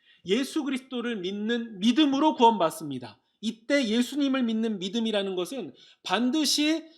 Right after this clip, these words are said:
삶에서 행함으로 드러나는 거고요. 반드시 열매를 맺게 되어 있습니다. 그래서 예수님이 그러죠. "그 열매로, 삶의 열매로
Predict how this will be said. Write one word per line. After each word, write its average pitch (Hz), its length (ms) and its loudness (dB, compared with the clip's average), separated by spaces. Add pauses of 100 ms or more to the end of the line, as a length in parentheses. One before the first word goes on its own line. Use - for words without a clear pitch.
삶에서 285 800 0 (280)
행함으로 302 520 6
드러나는 214 480 4
거고요. 151 420 -4 (340)
반드시 285 600 2
열매를 202 460 0
맺게 202 420 -4
되어 180 180 0
있습니다. 135 540 -12 (600)
그래서 247 240 0
예수님이 214 440 0
그러죠. 147 440 -6 (1120)
"그 233 280 2
열매로, 196 520 4 (420)
삶의 247 480 2
열매로 220 600 4